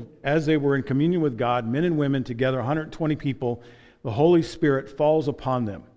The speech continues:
And the very first thing they do is they start a community of people, a church, right? Wrong.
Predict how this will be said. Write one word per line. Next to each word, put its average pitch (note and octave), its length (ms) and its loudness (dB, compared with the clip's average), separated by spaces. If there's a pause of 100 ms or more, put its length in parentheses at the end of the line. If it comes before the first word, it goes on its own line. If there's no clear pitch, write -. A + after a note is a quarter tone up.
(1300)
And C#3 160 0
the C3+ 80 0
very F3+ 300 4
first F#3 380 -4
thing F3+ 160 0
they D3+ 100 2
do C3+ 420 0
is A#2 140 -8
they A#2 140 -4
start D#3 340 -4
a D3 60 -2
community A#2 600 -4 (460)
of A#2 160 -8
people, G2+ 380 -10
a G2+ 40 -10
church, - 460 -8 (100)
right? D3+ 300 -2 (1040)
Wrong. A#2 380 0